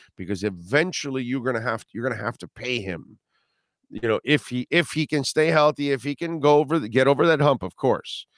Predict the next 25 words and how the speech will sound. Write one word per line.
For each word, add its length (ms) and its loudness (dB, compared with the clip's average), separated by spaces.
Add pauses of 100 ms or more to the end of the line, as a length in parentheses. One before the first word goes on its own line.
(320)
But 100 -6
if 80 -2
he 80 2
gets 220 4
over 180 6
that 160 6
hump 380 4 (880)
and 100 -6
all 160 4
of 80 2
a 60 -2
sudden 260 2
you 80 -2
gotta 220 2
pay 160 2
him 100 0
forty, 260 2
fifty 320 -4
million 320 -2
dollars, 380 -4
there's, 260 -16
you 140 -8
can't 300 -4
avoid 480 0
that. 180 -10